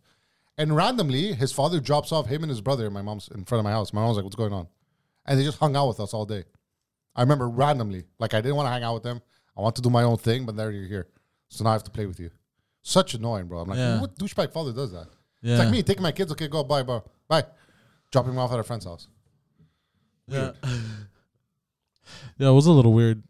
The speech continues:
Speaker 2: Elementary was weird. But, um,
Speaker 1: I was the only white kid at Barton.
Speaker 2: there was one instance I remember this. <laughs> Uh,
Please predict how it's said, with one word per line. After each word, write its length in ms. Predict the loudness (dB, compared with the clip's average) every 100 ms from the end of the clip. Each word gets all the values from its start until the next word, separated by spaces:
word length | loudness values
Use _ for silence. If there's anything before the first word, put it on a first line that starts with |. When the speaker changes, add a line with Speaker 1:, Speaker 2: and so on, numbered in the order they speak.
| -2
Speaker 2:
Elementary 440 | 2 4 6 6
was 160 | 4 4
weird. 300 | 4 4 0 -8 -20 -20 _
But, 120 | 2 4
um, 840 | 6 4 2 0 -6 -8 -12 -16 -20 _ _ -6
Speaker 1:
I 40 | -2
was 120 | 2
the 60 | 2
only 140 | 2
white 240 | 0 -2
kid 160 | -4 -6
at 80 | -2
Barton. 100 | 8
Speaker 2:
there 100 | 10
was 160 | 10
one 180 | 6 4
instance 320 | 2 0 -2 2
I 60 |
remember 260 | 4 4 2
this. 200 | 0 -2
<laughs> 40 |
Uh, 200 | -4 2